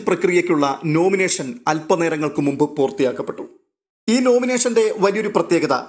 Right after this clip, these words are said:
പരിമിതമായ ആൾക്കാരെ മാത്രമേ അവർക്ക് നോമിനേറ്റ് ചെയ്യാൻ കിട്ടിയുള്ളൂ എന്നുള്ളതാണ്.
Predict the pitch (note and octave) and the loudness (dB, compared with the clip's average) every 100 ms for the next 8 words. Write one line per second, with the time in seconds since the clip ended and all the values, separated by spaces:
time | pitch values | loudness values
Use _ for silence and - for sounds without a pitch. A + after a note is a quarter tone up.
0 | - - D#3+ G3+ A3+ G#3+ G#3+ G#3+ F#3+ F#3+ | -2 0 2 2 2 2 0 0 -2 0
1 | G3+ G3 F#3+ E3 F3+ - G3 F3+ F#3 E3 | 0 0 0 -2 0 0 0 0 0 0
2 | E3+ F3+ E3+ E3+ G3+ G#3 G3+ F3+ F3 G#3 | 0 0 0 0 0 0 0 0 0 -6
3 | - B3 G#3 F#3+ F#3 F3 D3+ C#3 A#2+ A#2+ | -2 0 2 0 0 0 0 -2 -2 -8